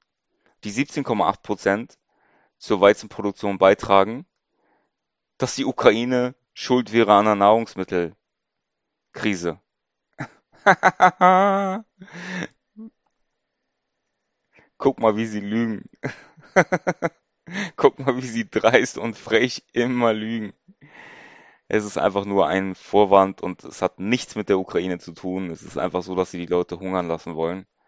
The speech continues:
Äh, und da passt es ganz gut, den Leuten das dann zu erklären, dass das mit der Ukraine zu tun hat. Hat's aber nicht. Jetzt gibt's auch von der Deutschen Welle ein neuen, neues Video auf YouTube mit dem Titel „Warum will Deutschland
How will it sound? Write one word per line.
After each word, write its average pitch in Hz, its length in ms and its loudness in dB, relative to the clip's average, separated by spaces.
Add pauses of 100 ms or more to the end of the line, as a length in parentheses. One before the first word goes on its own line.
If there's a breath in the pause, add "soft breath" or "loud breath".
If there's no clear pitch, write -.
(720 soft breath)
Äh, 80 140 -16 (680)
und - 440 -12 (540)
da - 120 -2
passt 117 340 -2
es - 80 -14
ganz 101 240 -2
gut, 104 240 -10
den 95 100 0
Leuten 92 240 2
das 92 160 -2
dann 90 220 -8
zu 82 140 -8
erklären, 95 420 0
dass 90 100 -2
das 90 200 -6
mit 92 120 -10
der 85 240 -2 (400 soft breath)
Ukraine 90 480 -4
zu - 140 -20
tun 82 240 -12
hat. - 240 -10
Hat's 95 180 0
aber 76 160 -8
nicht. 65 320 -18 (760 loud breath)
Jetzt - 200 -2
gibt's - 220 -8
auch 127 140 2
von 127 120 -2
der 113 80 0
Deutschen 113 380 0
Welle 131 160 4
ein 120 100 0
neuen, 101 380 0
neues 98 380 -4
Video 104 300 -2
auf 101 160 -2
YouTube 117 420 -6
mit 101 140 -6
dem 104 140 -4
Titel 131 420 -8 (400 soft breath)
„Warum 135 420 4
will 135 120 2
Deutschland 110 720 0